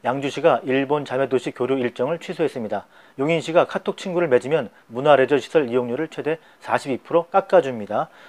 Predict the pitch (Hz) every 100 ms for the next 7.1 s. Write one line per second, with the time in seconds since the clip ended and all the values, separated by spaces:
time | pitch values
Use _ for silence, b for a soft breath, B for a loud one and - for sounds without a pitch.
0 | B - 156 156 - 151 127 131 127 98
1 | - 143 147 151 156 - 196 190 180 147
2 | 147 117 151 170 165 143 156 104 117 143
3 | 123 - b b 139 170 139 - 127 160
4 | 147 135 127 110 92 87 b b b 208
5 | 202 202 180 170 180 147 156 - - 127
6 | 139 123 - 185 170 160 151 120 117 147